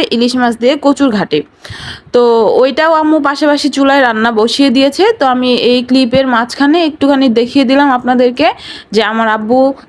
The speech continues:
দেখেন কি অবস্থা, এত মজার রান্না হচ্ছে আর সে বলে খাবে না। তো যাই হোক, যার যার টেস্ট বারের সাথে এ সব কিছুই তো আর সবাই খায় না। তো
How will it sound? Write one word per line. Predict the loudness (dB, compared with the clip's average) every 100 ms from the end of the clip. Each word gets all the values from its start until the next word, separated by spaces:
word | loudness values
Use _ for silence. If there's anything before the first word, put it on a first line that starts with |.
| -4
দেখেন | -2 2 2
কি | 2 2
অবস্থা, | 2 0 -2 -2 -2 -2
এত | -4 -2
মজার | 0 0 0 0
রান্না | 2 2
হচ্ছে | 2 0 -2 -2
আর | -2 -8
সে | -2 0
বলে | 2 0
খাবে | -2 -4 -4
না। | -4 -8 -12 -18 -16 -18 -20 -14
তো | -4 -2
যাই | 0 0 0
হোক, | 2 2 2 0
যার | -2 -2
যার | -2 -2 0
টেস্ট | 0 0
বারের | 0 0 0
সাথে | -2 -2 0 0 0
এ | -4
সব | -2 -4 -4
কিছুই | -2 -2
তো | -2 -2
আর | -2
সবাই | -2 0 -2
খায় | -2 -4 0
না। | -2 -2 -10 -18 -18 _
তো | 0